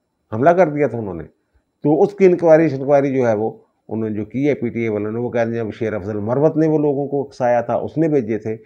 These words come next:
अब पता नहीं भी इमरान खान को रिपोर्ट पेश करनी है उन्होंने, आगे क्या होता है। तो बहरहाल ये, और फवाद चौधरी साहब जो हैं वो जनाब बड़ा जनाब इनके ऊपर चढ़ाई किए हुए हैं। और हामिद खान साहब ने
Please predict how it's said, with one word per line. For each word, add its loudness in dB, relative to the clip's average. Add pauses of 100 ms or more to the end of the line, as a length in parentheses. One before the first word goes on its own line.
(400)
अब -2
पता 0
नहीं 0
भी 0
इमरान 0
खान -4
को -2
रिपोर्ट -2
पेश -2
करनी -4
है -2
उन्होंने, -4
आगे -4
क्या -2
होता -4
है। -6 (400)
तो 2
बहरहाल 6
ये, 4 (260)
और 6
फवाद 4
चौधरी 6
साहब 4
जो -2
हैं -6 (540)
वो 8
जनाब 4 (540)
बड़ा 4
जनाब 0
इनके -4
ऊपर -6
चढ़ाई -6
किए -4
हुए -2
हैं। -10 (420)
और 0 (640)
हामिद -2
खान -4
साहब -2
ने -6